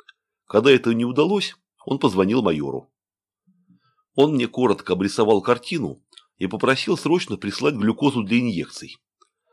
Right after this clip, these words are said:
При магическом истощении эта мера в сочетании с кислородом неплохо помогает.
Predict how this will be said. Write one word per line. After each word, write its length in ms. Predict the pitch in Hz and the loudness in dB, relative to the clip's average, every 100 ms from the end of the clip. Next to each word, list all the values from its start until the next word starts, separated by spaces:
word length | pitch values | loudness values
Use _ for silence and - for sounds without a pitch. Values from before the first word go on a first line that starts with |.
| _ _ | _ _
При 120 | - | 0
магическом 640 | 113 127 131 113 98 113 113 | 2 2 0 -6 -8 -4 -4
истощении 720 | - 131 - 175 135 82 71 | -2 -2 0 -2 -4 -6 -2
эта 220 | 95 110 | 0 0
мера 380 | 131 165 151 82 | -2 0 0 -2
в 360 | 78 87 95 90 | -2 0 2 2
сочетании 640 | - 98 117 120 92 92 | 0 -6 0 2 2 0
с 60 | 90 | -4
кислородом 600 | - - 135 180 123 98 | -8 0 2 4 2 0
неплохо 380 | 110 - 151 - | -2 -4 -8 -6
помогает. 600 | 101 87 78 76 67 | -2 -2 -2 -4 -6